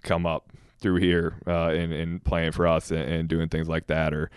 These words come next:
uh, has, has been fun and, and interesting to get to sort of see that development. And, uh, I remember a, a specific clip of, of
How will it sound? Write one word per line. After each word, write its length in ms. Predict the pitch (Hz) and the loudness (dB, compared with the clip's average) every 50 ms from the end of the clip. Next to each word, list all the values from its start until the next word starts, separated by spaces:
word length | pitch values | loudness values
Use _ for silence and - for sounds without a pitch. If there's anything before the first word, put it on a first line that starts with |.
| - - - - - - - | -16 -20 -20 -20 -20 -6 -2
uh, 360 | 82 82 78 78 78 76 73 - - | 0 0 2 2 0 0 0 -2 -4
has, 360 | 82 92 92 90 80 82 - - | -4 -2 0 0 -2 -4 -6 -2
has 160 | - 90 82 80 | -2 0 0 2
been 160 | 87 85 80 | 0 -2 0
fun 300 | - - 87 85 82 82 | 0 0 0 2 2 0
and, 180 | 80 80 80 - | 0 -2 -4 -4
and 160 | 78 82 82 | -4 -2 -2
interesting 360 | 82 80 82 82 - 85 80 | -2 -2 -4 -4 -4 -4 -4
to 60 | 78 80 | -2 -2
get 140 | 85 82 - | -2 -2 0
to 200 | 85 80 80 78 - | 0 0 0 -2 -4
sort 200 | - - 87 78 80 | -2 -2 0 0 0
of 60 | - | -2
see 140 | - 87 80 | -2 -2 -2
that 220 | 85 80 76 - | 0 -2 -2 -4
development. 600 | - 82 80 82 80 80 73 - 82 85 82 76 | -4 -2 0 2 2 2 0 0 -2 -4 -4 -6
And, 140 | 76 - - - - - - - - - _ _ - - | -8 -10 -12 -16 -18 -20 -20 -20 -20 -20 _ _ -4 0
uh, 60 | 80 | 0
I 320 | 82 82 82 82 85 87 | 2 2 2 2 2 2
remember 380 | 90 87 87 85 85 87 85 80 | 4 4 2 4 4 4 4 4
a, 160 | 78 78 - - - - | 4 0 -2 -4 -4 -2
a 140 | 80 78 - | -2 -2 -2
specific 560 | - - 87 87 - - 85 - 85 - - | 0 -2 -2 0 0 0 0 0 -2 -4 -2
clip 280 | - 92 85 80 - - | 0 0 0 0 0 -2
of, 340 | 78 76 80 - - - - - - | -2 -2 -2 -6 -8 -10 -12 -8 -4
of 340 | 80 78 78 78 - - | -2 -2 -2 -4 -6 -10